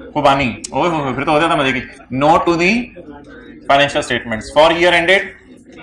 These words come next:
इकतीस बारह ग्यारह। असल में ये तीसरी चौथी class पढ़े हुए काफी अरसा हो गया, इसलिए चीजें भूल गई हुई हैं। दो हज़ार ग्यारह और दस। जी, आप बोलें जी, क्या लिखें टे-, note का नाम? Taxation। Note number थर्टी सेवन,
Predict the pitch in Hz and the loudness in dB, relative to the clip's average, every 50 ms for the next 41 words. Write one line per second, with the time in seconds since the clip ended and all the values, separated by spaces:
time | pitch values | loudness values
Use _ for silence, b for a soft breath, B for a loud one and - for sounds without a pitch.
0 | - - - - - - - - - - 135 - 151 147 190 185 160 151 156 156 | -16 -14 -14 -14 -16 -16 -16 -12 -8 -6 -2 0 0 0 0 0 0 4 4 6
1 | 160 185 247 247 - - - - - - - - - - - - - - 107 101 | 6 6 4 4 0 -8 -12 -12 -12 -12 -12 -14 -14 -16 -16 -16 -16 -16 -12 -6
2 | 104 117 110 101 95 90 - - - - - - - - - - - _ _ _ | -2 0 0 0 -2 -4 -8 -12 -18 -20 -20 -20 -20 -20 -20 -20 -20 _ _ _
3 | _ _ _ _ _ _ _ _ _ _ _ _ _ _ - 117 - 147 151 160 | _ _ _ _ _ _ _ _ _ _ _ _ _ _ -14 -10 -6 -4 -4 -2
4 | 160 165 - 151 139 160 151 165 151 170 151 156 143 143 143 - 147 147 151 151 | -2 -2 -2 -2 -2 -2 -2 -2 -2 -2 0 0 0 0 0 0 -2 0 0 0
5 | 147 139 135 147 143 127 - 143 135 127 131 135 135 - 139 131 120 120 113 123 | 0 0 0 0 -2 -4 -2 -4 -4 -4 -4 -6 -8 -10 -10 -10 -8 -6 -6 -6
6 | 113 101 104 104 104 107 104 98 92 90 - _ _ - - - - - - - | -6 -6 -6 -6 -6 -6 -6 -6 -8 -10 -12 _ _ -20 -20 -20 -20 -20 -20 -20
7 | - - - - - 110 107 123 131 139 139 151 147 123 131 127 131 135 139 135 | -20 -20 -20 -18 -12 -6 -2 -2 0 0 0 0 0 2 2 2 2 2 2 0
8 | 117 104 107 98 - - - - _ _ _ _ _ _ _ _ _ _ _ - | 0 -2 -4 -6 -8 -10 -14 -16 _ _ _ _ _ _ _ _ _ _ _ -20
9 | - _ _ _ _ - 110 135 160 147 110 95 - - _ _ _ _ _ - | -20 _ _ _ _ -8 -4 -2 -2 -2 -2 -6 -12 -18 _ _ _ _ _ 2
10 | 147 151 - 175 170 180 175 170 156 - - - _ - - - - - _ - | 2 4 4 4 2 2 0 0 -4 -6 -10 -18 _ -20 -20 -20 -20 -14 _ 0
11 | 156 160 170 175 - 185 175 160 170 165 156 151 156 160 - - 170 160 156 156 | 0 2 2 0 -2 -2 -2 -2 -2 -2 -2 0 0 0 0 2 0 2 4 2
12 | 156 143 - - - - - _ - - 120 - - - - - - - - - | 2 0 -2 -14 -20 -20 -20 _ -20 -20 -20 -20 -20 -20 -20 -20 -20 -16 -6 -2
13 | 151 147 143 - 143 127 - 139 139 139 151 156 143 165 165 170 165 - 156 - | -2 -2 0 -2 -4 -4 -4 -4 -2 -2 -2 -2 0 0 -2 -2 -2 0 0 0
14 | - 170 160 - 151 143 147 143 123 107 95 | 0 0 0 2 0 2 2 0 -2 -2 -8